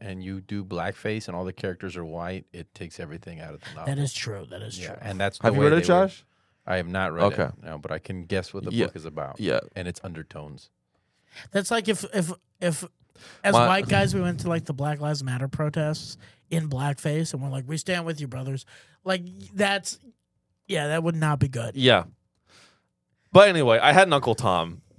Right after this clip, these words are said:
Speaker 3: and he was <laughs> a white guy.
Speaker 2: Okay, good.
Speaker 3: Um,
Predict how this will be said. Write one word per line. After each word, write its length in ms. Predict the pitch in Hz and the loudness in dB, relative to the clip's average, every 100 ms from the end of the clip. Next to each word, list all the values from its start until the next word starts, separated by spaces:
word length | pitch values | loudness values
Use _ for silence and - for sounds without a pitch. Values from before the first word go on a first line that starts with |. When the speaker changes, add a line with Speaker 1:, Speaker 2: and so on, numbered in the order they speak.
| - | -2
Speaker 3:
and 100 | 117 | 0
he 80 | 123 | 4
was 260 | 139 165 | 6 6
<laughs> 1000 | - 262 311 - 359 - - - 143 - 180 | 6 0 -4 -4 -6 -6 -10 -2 0 2 4
a 340 | 175 160 135 | 4 2 2
white 340 | 135 117 131 110 | 2 0 -4 -6
guy. 400 | - 95 95 - - - - | -4 -4 -6 -12 -18 -18 -8
Speaker 2:
Okay, 220 | 135 139 127 | -6 -4 -4
good. 240 | 147 139 254 - - - | -4 -6 -10 -18 -4 6
Speaker 3:
Um, 440 | 135 143 131 123 | 6 6 2 -4